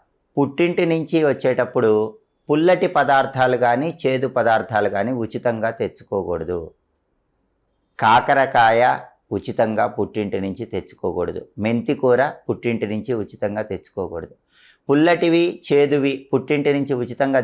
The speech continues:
తెచ్చుకుంటే అనేక గొడవలు, సమస్యలు ఏర్పడే సూచనలు ఉంటాయి. అలాగే నల్లటి వస్తువులు, నల్లటి వస్త్రాలు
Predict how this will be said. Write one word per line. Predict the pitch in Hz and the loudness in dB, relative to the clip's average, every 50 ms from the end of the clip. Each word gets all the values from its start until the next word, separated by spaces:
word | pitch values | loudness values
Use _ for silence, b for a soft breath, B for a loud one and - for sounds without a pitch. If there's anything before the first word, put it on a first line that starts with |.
| 110 | 0
తెచ్చుకుంటే | 120 110 - 113 - 120 113 117 113 135 127 113 107 107 - - _ _ _ _ _ _ _ - | -2 -6 -6 -4 -2 -2 -2 0 0 2 2 2 0 -2 -4 -8 _ _ _ _ _ _ _ -2
అనేక | - 104 110 117 117 110 - 107 98 | 0 0 2 2 0 0 -2 0 0
గొడవలు, | 110 107 110 117 123 131 131 147 160 151 - | 2 2 2 2 2 2 2 0 0 0 -2
సమస్యలు | 113 107 110 123 123 - 135 123 120 117 113 107 | -2 -2 -2 -4 -2 -2 -2 0 0 0 0 0
ఏర్పడే | 98 101 - - 95 92 90 - | -2 -2 -2 -2 -2 -2 -4 -4
సూచనలు | - 98 90 - - 113 120 110 90 | -4 -6 -6 -6 -8 -8 -8 -8 -8
ఉంటాయి. | 85 80 - - - _ _ _ _ _ _ _ _ _ _ _ _ _ _ - | -10 -10 -12 -14 -16 _ _ _ _ _ _ _ _ _ _ _ _ _ _ 0
అలాగే | 104 110 127 143 147 160 143 127 123 120 123 120 - - _ - 113 104 107 | 2 4 4 4 4 2 2 2 2 2 0 0 -4 -10 _ -8 -2 0 2
నల్లటి | 113 139 170 196 202 196 208 202 175 165 | 2 4 4 4 2 2 2 2 2 2
వస్తువులు, | 151 135 143 - - 156 151 147 147 139 147 147 147 143 - - - 127 113 | 0 0 -2 -2 -2 0 0 2 2 2 2 0 -2 -4 -8 -10 -4 -2 0
నల్లటి | 117 123 131 139 135 131 143 127 120 | 2 4 4 4 2 2 2 2 0
వస్త్రాలు | 117 113 - - 139 120 117 117 113 117 | 0 -2 -2 -2 0 2 2 2 2 0